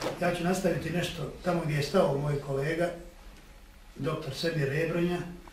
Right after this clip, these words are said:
koji je zajedno na ovom projektu sa mnom radio više od tri godine. Radili smo danonoćno, dakle, stotine noći smo proveli do sabah namaza, a iza sabah namaza do osam, devet sati ujutru.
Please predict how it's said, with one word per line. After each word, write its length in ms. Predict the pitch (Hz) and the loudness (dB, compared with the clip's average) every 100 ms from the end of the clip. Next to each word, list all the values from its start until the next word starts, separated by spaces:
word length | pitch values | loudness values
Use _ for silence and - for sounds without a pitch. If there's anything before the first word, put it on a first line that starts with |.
| - - | -18 -6
koji 200 | 160 165 | -2 0
je 140 | 147 | 4
zajedno 340 | 180 170 147 143 - | 6 6 4 2 0
na 140 | 156 | 0
ovom 140 | 151 | 0
projektu 440 | 165 160 156 - 143 | 0 0 0 -2 0
sa 180 | 180 165 | 2 2
mnom 200 | 147 139 | 2 2
radio 420 | 147 156 160 151 143 - - | 2 2 2 2 0 0 0
više 260 | 165 - - | 0 0 2
od 140 | - | 4
tri 240 | 175 165 | 4 4
godine. 480 | 135 175 180 185 180 - - - - | 4 6 6 6 2 -6 -14 -10 -2
Radili 300 | 151 160 156 | 0 0 0
smo 160 | 170 | 0
danonoćno, 640 | 165 185 156 143 - 151 151 - | 4 4 4 2 0 0 -2 -2
dakle, 320 | 135 151 - 131 | 0 0 0 -2
stotine 460 | - 170 165 151 | 2 2 2 2
noći 320 | 143 170 170 | 2 2 0
smo 160 | - 143 | -2 -4
proveli 500 | 135 151 156 147 139 - - 147 | -2 0 2 2 0 -4 -8 -4
do 80 | |
sabah 400 | - 170 165 147 | 2 2 4 2
namaza, 580 | 147 139 151 170 160 175 - - - 151 | 2 2 2 2 4 2 0 -8 -8 4
a 60 | |
iza 220 | 190 190 156 | 8 10 8
sabah 360 | 165 147 147 | 4 2 2
namaza 440 | 143 139 147 143 131 | 2 2 0 0 0
do 100 | 139 | 0
osam, 300 | 147 143 127 | 0 0 0
devet 240 | 143 131 | 0 0
sati 360 | 139 139 143 135 | -2 -2 0 0
ujutru. 280 | 135 - | 0 -4